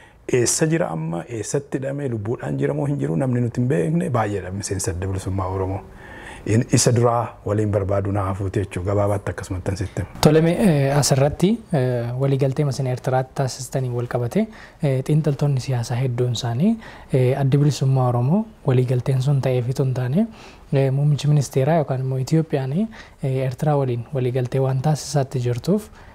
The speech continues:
Speaker 2: eh, bakka, eh, dhaabbatee lolu yookaan immoo bakka teessoo, oh, godhatu dhabeetu muummicha ministeeraa waliin osoo hin jaallatin walii galee galee jedhu.
Speaker 1: Dhaabbatanii lolu, duris nuti Eertiraa irra dhaabbannee lollu.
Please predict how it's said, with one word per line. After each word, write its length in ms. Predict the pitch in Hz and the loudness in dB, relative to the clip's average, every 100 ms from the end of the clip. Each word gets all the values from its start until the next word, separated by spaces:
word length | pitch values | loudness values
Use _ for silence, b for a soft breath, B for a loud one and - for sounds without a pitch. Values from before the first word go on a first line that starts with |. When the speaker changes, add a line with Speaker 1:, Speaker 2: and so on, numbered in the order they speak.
| - | -2
Speaker 2:
eh, 460 | 139 131 123 120 135 | 2 2 0 -4 -4
bakka, 420 | 135 135 - 165 180 185 - - | -2 -2 0 0 0 -2 -8 -4
eh, 400 | 135 123 120 131 147 | -2 -2 -6 -8 -4
dhaabbatee 460 | 135 131 139 139 | 0 0 2 2
lolu 240 | 139 123 120 | 2 2 2
yookaan 340 | 117 123 120 | 0 0 0
immoo 260 | 139 196 214 B B 139 | 2 2 2 B B 2
bakka 260 | 143 - | 2 2
teessoo, 500 | 160 160 139 151 147 147 | 2 2 2 0 0 0
oh, 140 | 147 131 | -2 0
godhatu 340 | 143 139 147 | 0 0 -2
dhabeetu 640 | 135 127 131 - 156 175 170 B B 143 | -2 0 -2 0 2 2 0 B B 0
muummicha 320 | 135 127 139 | 2 2 2
ministeeraa 500 | 127 - 123 120 123 | 2 0 0 2 2
waliin 360 | 127 165 214 - B B | 2 4 4 0 B B
osoo 160 | 123 147 | 0 4
hin 100 | 147 | 4
jaallatin 380 | 123 120 117 123 | 2 0 -2 0
walii 240 | 123 117 | 0 0
galee 240 | 117 113 110 | 0 -2 0
galee 320 | 117 120 139 | 0 2 0
jedhu. 240 | 123 - - - B - | 0 -4 -16 -16 B 2
Speaker 1:
Dhaabbatanii 640 | - 117 110 113 - 123 127 | 4 6 4 4 4 4 4
lolu, 320 | 139 226 302 | 4 4 4
duris 220 | 131 127 | 4 4
nuti 220 | 127 120 107 | 2 0 0
Eertiraa 360 | 110 - 113 | -2 0 0
irra 120 | 110 | 0
dhaabbannee 480 | 107 107 104 110 113 | 0 -2 0 -2 -2
lollu. 320 | 107 92 87 | -2 -4 -8